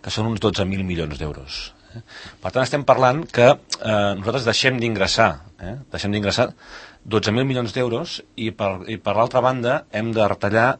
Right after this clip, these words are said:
uns quatre mil milions, eh? Clar, mm, quan a mi em diuen, o diuen vostès, que això no arreglaria el problema, doncs, escolti, no sé, mm, és que si volen, mm, podem anar a consultar exactament quines són les xifres dels números de la Generalitat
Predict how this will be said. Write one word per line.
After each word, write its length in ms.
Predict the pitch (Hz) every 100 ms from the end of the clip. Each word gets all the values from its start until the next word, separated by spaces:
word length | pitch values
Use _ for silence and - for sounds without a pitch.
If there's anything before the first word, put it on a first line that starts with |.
| -
uns 200 | 101 -
quatre 240 | 101 90 90
mil 160 | 90
milions, 540 | 82 76 67 65 - - _ _
eh? 140 | 80 - - - - - -
Clar, 180 | - 113 -
mm, 260 | 87 87 85
quan 160 | 92 90
a 40 |
mi 120 | 101
em 60 | 117
diuen, 340 | 113 120 117 110
o 100 | 101
diuen 200 | 110 104
vostès, 500 | 98 - 110 - -
que 80 | - 90
això 120 | 98
no 80 | 101
arreglaria 320 | 101 104 101
el 80 | 92
problema, 460 | 104 104 110 113 135 - _ _
doncs, 160 | 80 -
escolti, 300 | 95 92 95 92
no 100 | 82 -
sé, 180 | 95 113
mm, 520 | 85 78 78 76 78
és 80 | -
que 160 | 90 80
si 160 | 73 90
volen, 300 | 85 92 110 - _
mm, 380 | 104 90 104 - _ _ _
podem 220 | 87 87
anar 160 | 90 95
a 40 |
consultar 380 | 101 - 87 95
exactament 360 | 95 92 87 90
quines 200 | 90 87
són 120 | 92
les 100 | 87
xifres 260 | - 101 85
dels 160 | 85 90
números 300 | 90 85 82
de 60 |
la 60 | 85
Generalitat 540 | 82 82 85 110 120